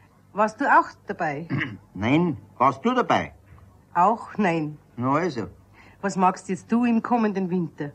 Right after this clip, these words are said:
Speaker 2: Ich friere.
Speaker 1: Wieso? Hast du keinen Ofen im Zimmer?
Speaker 2: Ofen schon, aber nur zwei Stück Holz.
Speaker 1: Na also, dann hast du ja Holz genug zum Einheizen.
Speaker 2: Schon, aber wenn ich das Holz einheiz, dann verbrennt's mir ja.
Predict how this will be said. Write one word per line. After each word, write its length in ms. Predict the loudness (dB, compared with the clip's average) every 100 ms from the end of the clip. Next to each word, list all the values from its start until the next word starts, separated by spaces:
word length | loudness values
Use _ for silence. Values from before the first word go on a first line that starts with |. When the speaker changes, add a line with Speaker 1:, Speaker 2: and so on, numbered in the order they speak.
| -12
Speaker 2:
Ich 200 | -10 -10
friere. 680 | -10 -4 2 4 4 4 -2 -6 -20 -20 -20 -20 -8
Speaker 1:
Wieso? 420 | -6 -2 -2 -2 -6 -20 _ _ -4
Hast 240 | -4 -2
du 60 | -4
keinen 280 | 0 0
Ofen 400 | 0 -2 0 -2 -4
im 160 | -6 -6
Zimmer? 340 | -2 -2 -2 -6 -12 2
Speaker 2:
Ofen 320 | 4 4 4
schon, 240 | 4 6
aber 200 | 6 4
nur 200 | 2 0
zwei 320 | -2 -2 -2
Stück 300 | -2 0 0
Holz. 480 | 2 2 2 -2 -20 _ -6
Speaker 1:
Na 180 | -4 -2
also, 600 | -2 -2 -2 -4 -6 -6 -12 -4
dann 140 | 2
hast 220 | 2 2
du 40 | 0
ja 160 | 0
Holz 500 | 2 0 0 -10 -20 -14 -2
genug 360 | 4 4 2 -6
zum 180 | -4
Einheizen. 600 | -2 -2 -2 -6 -6 -8 -8 _ _ _ _
Speaker 2:
Schon, 300 | -2 2 4
aber 200 | 6 6 4
wenn 100 | 0
ich 120 | 0
das 220 | -2 0
Holz 300 | 0 0 -4
einheiz, 720 | 0 2 4 2 2 0 -10 -20 _ _ _
dann 120 | -2
verbrennt's 580 | 0 0 2 2 2 2
mir 200 | 4 4
ja. 300 | 4 2 0